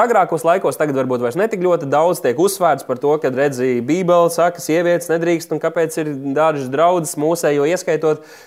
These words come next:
kur sievietes ir spēlējušas ļoti lielu lomu, ā, tātad, ā, lai celtu Dieva valstību un draudzi, un arī kalpotu citiem. Pagājušajā reizē tu jau minēji, kad mūsu arī mācītāja līga,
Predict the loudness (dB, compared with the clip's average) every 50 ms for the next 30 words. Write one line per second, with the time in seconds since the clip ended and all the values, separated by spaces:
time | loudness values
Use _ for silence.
0 | _ -6 -6 -4 0 2 2 4 4 2 0 -2 -6 -10 -8 -2 0 2 2 4
1 | 4 2 2 0 2 2 2 2 2 2 0 2 4 4 4 2 2 0 0 2
2 | 2 4 4 2 0 -2 -4 -10 -20 -20 -20 _ -6 -2 0 0 0 0 0 0
3 | 0 0 0 -2 -2 0 0 2 2 2 2 0 0 -2 0 0 0 0 0 0
4 | 2 4 4 6 4 4 2 -2 -2 0 2 4 4 4 2 2 4 4 4 4
5 | 2 0 -2 -2 -2 0 0 0 0 0 0 -2 -2 -4 -2 2 4 4 6 6
6 | 4 4 2 2 0 -2 -4 -6 -18 _ -8 -6 -4 -2 -2 0 -2 -2 -4 -6
7 | -10 _ 0 4 4 6 6 4 2 2 0 0 0 -2 -4 -4 -4 -2 -2 0
8 | 0 2 2 0 0 -4 -6 -4 -2 0 0 0 0 0 -2 0 0 0 2 2
9 | 0 0 0 -2 -2 0 0 0 0 0 2 0 0 -2 -4 -6 -6 -4 -2 0
10 | 0 0 0 -2 -2 -4 -2 -2 -2 0 0 0 0 -2 -2 -2 0 0 0 0
11 | 0 0 0 0 -2 -2